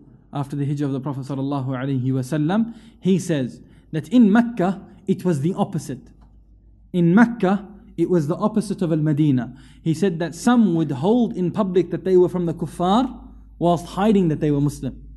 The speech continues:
Because, subhanAllah, what happened if you embraced Islam in Mecca? You, stakes were high,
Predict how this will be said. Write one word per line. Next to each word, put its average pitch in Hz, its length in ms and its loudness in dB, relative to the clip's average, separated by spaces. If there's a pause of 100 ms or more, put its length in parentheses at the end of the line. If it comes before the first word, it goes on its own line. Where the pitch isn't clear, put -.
(640)
Because, 175 420 0
subhanAllah, 185 560 -2
what 185 180 -4
happened 190 340 -2
if 147 120 -8
you 180 120 -4
embraced 170 380 -2
Islam 175 400 -4
in 151 100 -2
Mecca? 214 500 -4 (640)
You, 120 280 -12
stakes 196 360 -2
were 202 100 0
high, 220 260 0